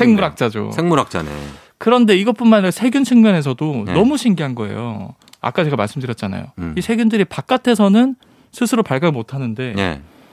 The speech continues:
Speaker 1: 이 오징어가 안락한 자기 몸의 장소를 제공만 해주면은
Speaker 2: 네.
Speaker 1: 갑자기 빛을 내는 거예요.
Speaker 2: 음.
Speaker 1: 마치 고마움을 표시하듯이.
Speaker 2: 음.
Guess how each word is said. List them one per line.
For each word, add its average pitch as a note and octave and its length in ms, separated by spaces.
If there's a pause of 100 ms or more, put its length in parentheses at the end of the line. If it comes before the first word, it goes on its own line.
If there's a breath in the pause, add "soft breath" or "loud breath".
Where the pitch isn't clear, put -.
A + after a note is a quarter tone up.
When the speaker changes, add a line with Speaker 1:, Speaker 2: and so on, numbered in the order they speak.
(440 soft breath)
Speaker 1:
이 G#3 100
오징어가 G#3+ 540
안락한 A#3 640
자기 D#3 280
몸의 D#3+ 240
장소를 D#3 380
제공만 D#3+ 440
해주면은 A#2+ 460
Speaker 2:
네. E2 280 (160)
Speaker 1:
갑자기 - 360
빛을 C3+ 300
내는 G2+ 200
거예요. F#2+ 280
Speaker 2:
음. F2+ 340
Speaker 1:
마치 G#2+ 240
고마움을 E3 480
표시하듯이. B2+ 720
Speaker 2:
음. F2+ 580